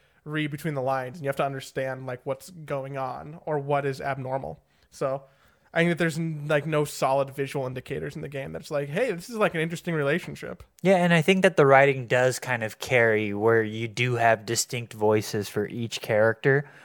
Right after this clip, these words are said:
Speaker 2: which is tough to do. Um, very tough to do, and I think they did a good job of pulling that off. Um, the, the one thing that I wasn't really stoked about was the big twist in the game, because that felt like so,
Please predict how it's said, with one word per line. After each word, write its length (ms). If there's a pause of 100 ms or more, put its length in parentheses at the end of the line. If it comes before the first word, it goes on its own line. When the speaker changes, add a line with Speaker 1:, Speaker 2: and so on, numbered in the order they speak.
Speaker 2:
which 180
is 140
tough 240
to 100
do. 380 (400)
Um, 360
very 380
tough 300
to 80
do, 280 (220)
and 140
I 40
think 200
they 100
did 180
a 40
good 220
job 260
of 100
pulling 380
that 220
off. 380 (420)
Um, 420
the, 180
the 280
one 220
thing 180
that 100
I 80
wasn't 440
really 360
stoked 560
about 340
was 280
the 100
big 300
twist 440
in 100
the 100
game, 260
because 320 (600)
that 200
felt 220
like 260
so, 600